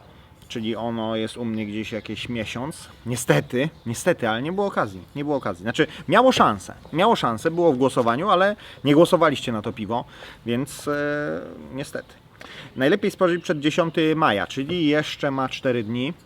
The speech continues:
Dzisiaj jest szósty. No trudno, trudno.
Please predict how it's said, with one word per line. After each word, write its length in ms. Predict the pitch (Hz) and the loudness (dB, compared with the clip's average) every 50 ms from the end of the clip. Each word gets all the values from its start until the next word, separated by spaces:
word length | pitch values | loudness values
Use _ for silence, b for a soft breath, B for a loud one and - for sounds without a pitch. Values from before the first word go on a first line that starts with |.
| - - - - B B B B B B - | -20 -10 -10 -10 B B B B B B -12
Dzisiaj 180 | 117 107 120 117 | -10 -6 -4 -4
jest 120 | 110 - | -6 -6
szósty. 440 | - - 131 - - - 151 151 170 B B B B B B - - | -6 -6 -8 -8 -4 -4 -4 -4 -4 B B B B B B -2 0
No 100 | 196 233 | 0 2
trudno, 300 | - 147 131 101 92 90 - - - - - - - - | 4 2 2 2 -2 -10 -12 -16 -20 -20 -20 -20 -10 -2
trudno. 320 | 139 175 190 147 113 87 | -2 0 0 0 -2 -6